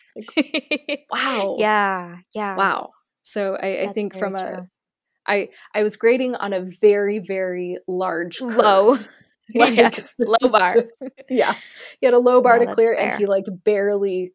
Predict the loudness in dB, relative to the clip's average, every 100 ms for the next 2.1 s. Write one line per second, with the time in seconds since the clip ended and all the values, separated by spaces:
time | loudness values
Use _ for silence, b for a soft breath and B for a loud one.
0 | -10 -10 -10 -12 -10 -10 -8 -8 -8 -10
1 | -10 -10 -12 -14 _ _ -8 -8 -6 -6
2 | -6